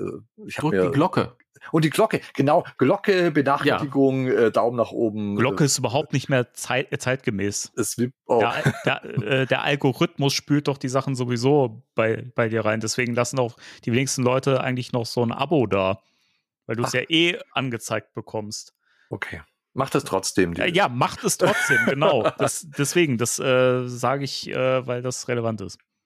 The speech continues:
Speaker 1: Ja. Also macht das bitte, schaut euch das an. Die haben ein paar nette, äh, Videos mit, äh, News und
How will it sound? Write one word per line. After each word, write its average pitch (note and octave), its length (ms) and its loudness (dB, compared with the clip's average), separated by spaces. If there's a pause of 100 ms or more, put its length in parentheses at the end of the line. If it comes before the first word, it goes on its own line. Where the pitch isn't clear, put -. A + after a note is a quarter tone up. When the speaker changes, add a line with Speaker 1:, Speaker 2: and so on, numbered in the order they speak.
(120)
Speaker 1:
Ja. G2 160 2 (600)
Also E2+ 340 -2 (160)
macht E2 220 -6
das - 80 -6
bitte, F#2 200 -2
schaut F#2 180 0
euch F#2 100 -2
das - 160 -2
an. B2+ 140 0
Die A2 100 4
haben F#2+ 80 -2
ein - 20 -8
paar F#2 140 -2
nette, F#2 680 2
äh, G#2 40 -10
Videos G2+ 440 2
mit, - 180 -6
äh, - 200 -6
News A2+ 560 0
und F2+ 220 -4